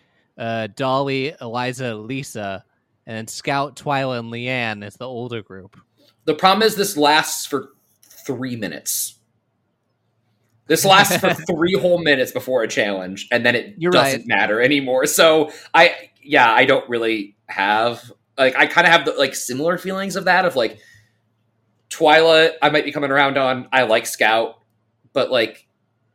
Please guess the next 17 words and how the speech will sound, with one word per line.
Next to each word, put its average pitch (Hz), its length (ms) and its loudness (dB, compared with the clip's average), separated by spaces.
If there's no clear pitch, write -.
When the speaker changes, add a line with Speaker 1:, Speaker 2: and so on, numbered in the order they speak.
Speaker 2:
I 117 80 0
don't 107 340 -6
really 104 240 -8
like 101 300 -6
the 110 60 -12
way 98 200 -2
that 92 100 -10
they 95 100 -6
approach, 95 400 -8
like, 98 160 -8
having 95 360 -8
to 101 100 -12
live 98 400 -6
and 95 160 -12
camp 101 240 -6
life 95 380 -8
and 92 280 -8